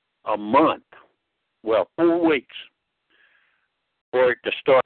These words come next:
showing up. And every time she'd tell me she weighed herself, you know, "Oh, I ain't lost no weight." And I said, "Beth,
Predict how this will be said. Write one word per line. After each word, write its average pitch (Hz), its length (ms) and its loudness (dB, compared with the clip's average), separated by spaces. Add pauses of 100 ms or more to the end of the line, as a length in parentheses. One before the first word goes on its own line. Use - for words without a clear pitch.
(160)
showing 117 340 0
up. 123 240 -4 (1500)
And 123 240 2
every 139 160 -4
time 143 260 -2 (100)
she'd 123 240 -6 (120)
tell 131 160 -2
me 123 140 -10 (100)
she 117 80 -16
weighed 123 300 -2
herself, 113 480 -2
you 110 80 -8
know, 113 360 -4 (580)
"Oh, 117 40 -4
I 151 380 2
ain't 139 100 -4
lost 123 280 -4
no 113 120 -4
weight." 113 260 -4 (680)
And 123 140 -10
I 139 160 0
said, 151 160 -8
"Beth, 175 200 2